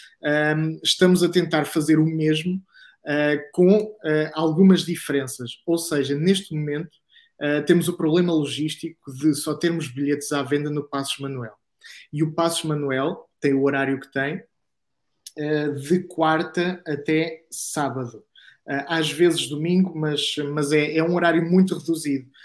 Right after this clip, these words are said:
Ou seja, estamos aqui a tentar fazer uma giga-joga para as pessoas também poderem comprar, ah, online, ah, através de, de um mail. Enviam, enviam um mail e nós disponibilizamos o link de PayPal para, para poderem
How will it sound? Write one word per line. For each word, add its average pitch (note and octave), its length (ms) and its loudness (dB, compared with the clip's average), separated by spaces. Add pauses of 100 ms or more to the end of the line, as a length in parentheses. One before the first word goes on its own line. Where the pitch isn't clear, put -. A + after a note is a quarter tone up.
(340)
Ou F3+ 80 -4
seja, F#3 220 4
estamos F#3+ 300 6
aqui F#3+ 460 0
a F3+ 80 4
tentar E3+ 380 2
fazer E3 360 0
uma E3 180 -2
giga-joga E3+ 680 0
para F3+ 180 -6
as D#3 100 -6
pessoas D#3+ 300 -4
também F3 500 0
poderem D#3 360 -4
comprar, D3+ 640 -4 (440)
ah, C#3 600 0
online, E3 760 -2
ah, C#3 340 -2
através C#3+ 480 -2
de, C#3 420 -2
de C3 100 -8
um D3+ 140 -4
mail. D3 400 -4 (320)
Enviam, C#3 760 -8
enviam D#3 340 -4
um D#3+ 200 -2
mail D3+ 260 0
e C#3+ 80 -6
nós C#3+ 200 -4
disponibilizamos C3+ 840 -2
o C3+ 160 0
link C#3 200 -4
de - 120 -20
PayPal B2+ 460 -2
para, B2+ 300 -4
para B2+ 180 -6
poderem B2+ 380 -4